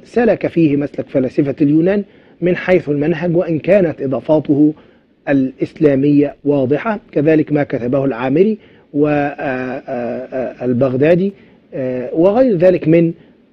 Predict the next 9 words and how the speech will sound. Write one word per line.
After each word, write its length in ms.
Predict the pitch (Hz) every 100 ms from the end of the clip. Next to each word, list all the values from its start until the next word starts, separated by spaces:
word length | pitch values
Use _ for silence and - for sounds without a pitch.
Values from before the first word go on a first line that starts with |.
| _
الفلاسفة 560 | 135 120 139 135 180 151
الذين 360 | 139 131 151 147
عنوا 360 | 120 165 151
بمسألة 540 | 131 131 127 - 151 131 - _ _
فلسفة 400 | 139 120 175 147 135
الأخلاق 480 | 127 - - 139 -
في 60 |
الإسلام. 480 | 127 131 - 175 220 - - _ -
فهم، 400 | 175 202 196